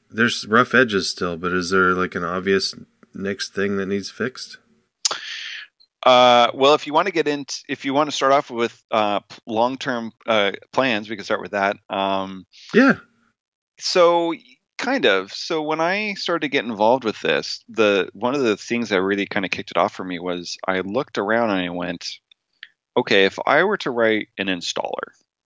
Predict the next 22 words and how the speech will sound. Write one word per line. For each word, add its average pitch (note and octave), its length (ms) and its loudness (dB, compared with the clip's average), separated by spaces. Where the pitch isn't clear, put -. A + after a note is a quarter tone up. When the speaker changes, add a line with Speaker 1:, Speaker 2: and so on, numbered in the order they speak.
Speaker 2:
that A#2 180 4
only D#3+ 400 0
used C3 540 -6
standards G#2 640 -2
specified G#2 880 -4
either F#2+ 260 0
at F2 100 -2
packaging G2+ 360 -2
dot G#2+ 160 -2
python F#2+ 320 -2
dot G2 100 -8
org," - 300 -8
uh, G2 220 -2
which A2 180 -2
is A2+ 140 0
actually A2 300 0
the G#2 120 -4
official A2+ 320 -2
place G2+ 260 -4
for - 140 -6
packaging A2+ 460 -2
specs. - 640 -8